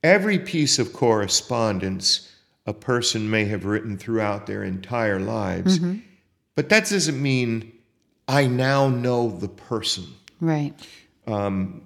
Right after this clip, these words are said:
Speaker 1: those, those written pieces can be a window into the
Speaker 2: Mm-hmm.
Speaker 1: character and the reality of their life. But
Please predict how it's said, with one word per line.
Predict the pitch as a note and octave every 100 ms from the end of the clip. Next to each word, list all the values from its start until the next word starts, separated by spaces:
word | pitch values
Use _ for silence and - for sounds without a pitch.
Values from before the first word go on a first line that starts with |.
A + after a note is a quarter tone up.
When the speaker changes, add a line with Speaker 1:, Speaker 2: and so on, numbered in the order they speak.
| G#2+
Speaker 1:
those, | F#2+ A2+ A#2+ A#2+ A2 - - - -
those | G2+ A2+ A2 G#2+
written | G#2 A2 C#3 C#3+ C3
pieces | - A2+ G2 - F#2 F#2 - - - _ _ - _ _
can | - C3 A#2
be | B2+
a | A2
window | A2 C#3 E3 D3+ G#2 F#2 F2+ E2 G2+
into | G#2+ G2 -
the | E3
Speaker 2:
Mm-hmm. | E3 E3
Speaker 1:
character | C#3+ B2+ A#2 A2+ - A2 G2 F#2+ F#2+ - _ -
and | A2+
the | A#2
reality | G#2+ A2 G#2 A2 A#2 G#2 G2 G2+
of | F#2
their | G#2
life. | G#2 B2+ A2+ G2 - -
But | A#2+ A2+ -